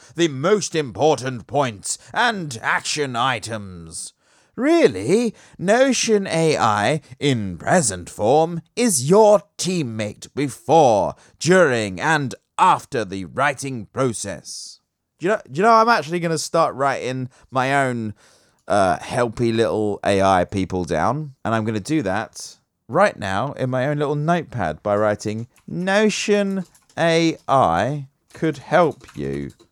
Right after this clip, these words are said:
you silly fool."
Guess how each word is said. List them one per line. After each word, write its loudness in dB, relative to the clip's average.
you -6
silly 0
fool." -2